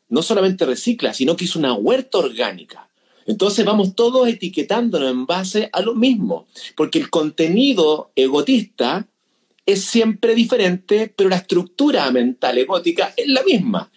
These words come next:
Es buscar diferenciarme, es buscar separarme,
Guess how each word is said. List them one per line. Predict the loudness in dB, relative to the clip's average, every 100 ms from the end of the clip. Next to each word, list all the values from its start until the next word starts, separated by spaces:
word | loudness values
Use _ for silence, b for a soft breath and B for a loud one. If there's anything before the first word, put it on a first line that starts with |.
| _ -2
Es | -2 0
buscar | -4 -2 -2 -2 0
diferenciarme, | 0 2 2 0 0 0 2 2 0 -4 B B
es | -2 0
buscar | -2 -2 -4
separarme, | -2 -2 0 0 0 0 0 -2